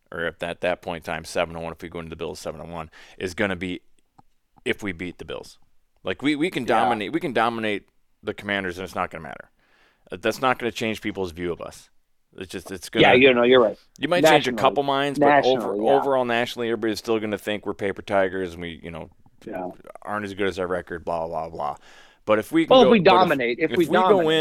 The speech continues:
Speaker 1: in
Speaker 2: yeah.
Speaker 1: and even eke out a win against Buffalo, then at
Speaker 2: Yeah.
Speaker 1: that point in time, it's undeniable.
Speaker 2: Oh, if we beat, if we beat,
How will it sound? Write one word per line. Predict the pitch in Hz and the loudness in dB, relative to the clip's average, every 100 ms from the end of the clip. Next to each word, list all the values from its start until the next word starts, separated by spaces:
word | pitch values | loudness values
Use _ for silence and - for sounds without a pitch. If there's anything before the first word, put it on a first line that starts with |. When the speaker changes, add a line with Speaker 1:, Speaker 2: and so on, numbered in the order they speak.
| 156 | 0
Speaker 1:
in | 147 - | -6 -14
Speaker 2:
yeah. | 98 - - | -16 -10 -4
Speaker 1:
and | 131 120 - | -4 -4 -8
even | 135 139 123 110 _ | -6 -4 -4 -6 _
eke | 160 156 - | -10 -8 -4
out | 101 92 | -2 -2
a | 90 | -4
win | 95 85 85 | -6 -8 -10
against | 90 95 87 - _ _ | -10 -8 -8 -12 _ _
Buffalo, | 82 85 64 62 67 - _ _ | -10 -10 -12 -16 -16 -20 _ _
then | 104 104 101 95 92 - | -6 -2 0 -2 -8 -8
at | 104 | -8
Speaker 2:
Yeah. | - | -2
Speaker 1:
that | 135 117 | -4 -4
point | - 117 98 | -4 -4 -4
in | |
time, | 87 98 90 82 80 - _ _ _ - | -6 -6 -4 -6 -12 -20 _ _ _ -14
it's | 95 - | -12 -10
undeniable. | 90 80 78 76 - - _ _ _ _ _ | -10 -10 -12 -14 -20 -20 _ _ _ _ _
Speaker 2:
Oh, | - 226 147 | 4 6 6
if | 165 | 0
we | 226 151 | -2 -2
beat, | 156 190 - - | -2 -4 -6 -8
if | 147 | -6
we | 131 196 | -2 0
beat, | 156 131 104 | 2 0 -2